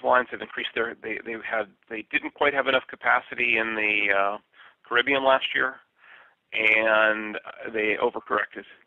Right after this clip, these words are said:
And there's just a tremendous amount of additional capacity, and prices are, uh, are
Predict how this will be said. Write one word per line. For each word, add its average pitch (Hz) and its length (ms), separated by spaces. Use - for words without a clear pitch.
And 104 120
there's 101 200
just - 180
a 104 60
tremendous 107 640
amount 98 240
of 92 80
additional 95 360
capacity, - 520
and 101 140
prices 98 460
are, 95 480
uh, - 20
are 92 180